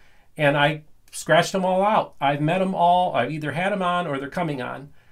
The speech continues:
I didn't have Richard Bushman on. I had Sandra Tanner on that list, but I did not have Richard Bushman. I never thought in a million years that he'd come on the program.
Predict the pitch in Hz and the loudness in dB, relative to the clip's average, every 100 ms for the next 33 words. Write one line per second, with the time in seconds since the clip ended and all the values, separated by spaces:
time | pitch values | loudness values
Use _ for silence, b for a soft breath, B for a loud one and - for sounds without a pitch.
0 | b b - 226 269 202 262 226 214 180 | b b 0 0 2 0 0 0 -2 -4
1 | 170 214 156 127 113 123 165 202 175 185 | -4 -4 -4 -4 -4 -4 -4 -6 -6 -8
2 | 214 208 226 220 135 131 135 135 127 127 | -6 -4 -2 0 -2 -4 -6 -8 -10 -8
3 | 147 202 202 165 160 147 139 135 - 110 | -6 -4 -2 -4 -8 -12 -12 -12 -12 -10
4 | 151 190 220 247 240 226 240 240 262 269 | -6 -4 -4 -6 -6 -4 -2 0 0 -2
5 | 240 262 269 147 143 147 143 160 151 151 | -2 0 0 -2 -6 -10 -8 -8 -8 -6
6 | 165 165 135 123 | -6 -6 -6 -12